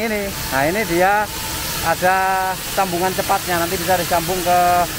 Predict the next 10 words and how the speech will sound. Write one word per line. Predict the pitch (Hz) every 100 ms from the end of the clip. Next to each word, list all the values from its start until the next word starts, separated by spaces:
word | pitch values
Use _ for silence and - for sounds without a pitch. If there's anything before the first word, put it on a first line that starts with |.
| - - - - - - 170
eh, | 170
fire | 180 180 175
hose. | 160 160 - - - - - - - - -
Jadi | 135 147
ada | 170 156
empat | 151 143 160
buah, | 147 147 165 151 - - - - - - - - - - 135
eh, | 143 147 139
keran | 165 185 185
yang | 180